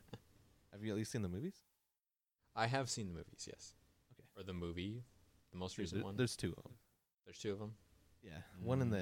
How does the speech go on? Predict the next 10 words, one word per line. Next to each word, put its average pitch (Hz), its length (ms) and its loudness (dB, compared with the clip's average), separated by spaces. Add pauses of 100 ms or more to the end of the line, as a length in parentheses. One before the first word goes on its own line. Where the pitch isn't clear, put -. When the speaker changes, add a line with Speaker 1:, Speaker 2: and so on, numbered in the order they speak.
(160)
Speaker 2:
Mm. 87 340 -6
Speaker 1:
early 101 240 2
eighties. 98 340 0 (600)
Speaker 2:
Oh, 85 260 -2
uh, 101 100 4
that 101 240 4
one 85 140 -2
I 78 60 -4
haven't 82 260 -10
seen. 87 140 -14